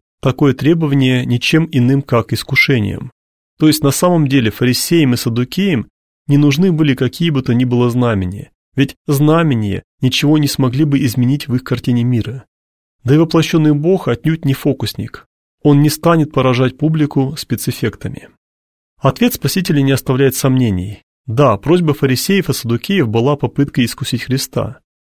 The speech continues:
то есть поставить его в неудобное положение. Была попыткой доказать самим себе и всем окружающим, что Иисус из Галилеи никакой не Христос,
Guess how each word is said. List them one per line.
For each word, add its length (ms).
то 80
есть 140
поставить 560
его 220
в 100
неудобное 460
положение. 720
Была 220
попыткой 480
доказать 520
самим 260
себе 440
и 140
всем 240
окружающим, 920
что 320
Иисус 440
из 80
Галилеи 460
никакой 500
не 80
Христос, 600